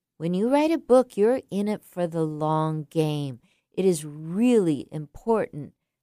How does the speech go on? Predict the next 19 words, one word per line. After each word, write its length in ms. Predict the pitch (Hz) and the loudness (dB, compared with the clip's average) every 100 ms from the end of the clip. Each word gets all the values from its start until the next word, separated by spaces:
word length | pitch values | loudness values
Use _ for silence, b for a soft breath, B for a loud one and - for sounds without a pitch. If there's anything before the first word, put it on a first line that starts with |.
| _ | _
how 200 | 165 160 | -4 -2
you 220 | 160 185 | 0 -4
take 320 | - 170 160 | -6 -8 -8
care 340 | _ 160 151 147 | _ -10 -6 -6
of 120 | 147 | -8
your 120 | 151 | -10
mind. 580 | 147 160 156 139 127 _ _ _ _ _ | -6 -4 -4 -6 -12 _ _ _ _ _
It 120 | - 170 | -2 0
is 160 | 160 | 0
much 560 | 170 202 269 339 - 214 | 0 0 0 0 -4 -4
more 220 | 196 175 | -2 0
important 880 | 156 147 - 143 120 117 98 - - _ _ _ _ _ _ _ _ - | -2 -6 -4 -4 -4 -10 -16 -18 -20 _ _ _ _ _ _ _ _ 2
that 140 | 170 | 2
you 440 | 117 185 226 277 | 2 0 2 2
take 340 | 294 240 233 - | 2 0 -2 -2
care 320 | - 202 190 | -4 0 0
of 120 | 170 | 0
your 200 | 185 196 | -2 -2
mind 580 | 190 175 160 151 143 143 | -2 -2 -2 -2 -6 -10